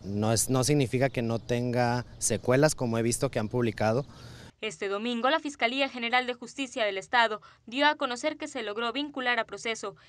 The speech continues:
Speaker 2: y dejar en prisión preventiva al presunto responsable de agredir con un bat a esta mujer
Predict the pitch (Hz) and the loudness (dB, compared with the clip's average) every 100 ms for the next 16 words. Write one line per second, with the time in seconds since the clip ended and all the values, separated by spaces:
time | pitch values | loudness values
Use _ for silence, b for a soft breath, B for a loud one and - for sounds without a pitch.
0 | b 233 208 196 233 233 226 202 240 226 | b -8 -4 0 0 0 -8 -12 -10 -8
1 | 214 196 196 254 240 233 220 214 202 - | -6 -8 -6 0 2 2 -2 -4 -10 -8
2 | 254 247 277 302 269 240 262 240 269 285 | -10 -6 -6 -6 -8 -2 0 2 0 0
3 | 254 208 208 226 220 214 220 220 233 - | -2 -2 -6 -6 -6 -8 -6 0 0 2
4 | 226 202 165 226 208 220 247 | 0 0 -4 -8 -8 -6 -6